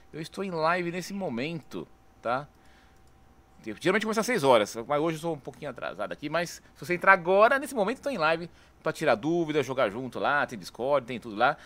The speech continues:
E bem-vindo, né? E aí, então, agora vai ter Warframe e Wayfinder no nosso canal aqui, falou? Deixa o like no vídeo, aproveita sem aí até o dia, deixa eu pegar aqui, até esqueci aqui.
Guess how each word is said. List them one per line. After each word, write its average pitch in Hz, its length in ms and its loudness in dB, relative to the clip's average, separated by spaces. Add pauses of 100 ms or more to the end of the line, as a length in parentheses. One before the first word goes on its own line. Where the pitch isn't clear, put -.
(120)
E 170 120 -6
bem-vindo, 220 420 2
né? 240 120 4 (340)
E 190 100 2
aí, 214 80 6
então, 254 300 0
agora 220 260 8
vai 220 100 4
ter 214 280 0
Warframe 202 760 0
e 202 200 -10
Wayfinder 156 720 -2 (240)
no 113 60 -12
nosso 135 140 -8
canal 117 220 -4
aqui, 85 320 -8
falou? 185 180 -6 (140)
Deixa 151 140 -8
o 196 40 -2
like 175 80 -6
no 160 80 -4
vídeo, 170 220 -4
aproveita 196 380 4
sem 196 180 -2
aí 180 240 4 (240)
até 180 320 0
o 175 80 0
dia, 175 540 -2
deixa 247 160 -6
eu 160 40 -12
pegar 120 140 -4
aqui, 151 200 -10
até 143 120 -12
esqueci 98 400 -12
aqui. 185 640 -6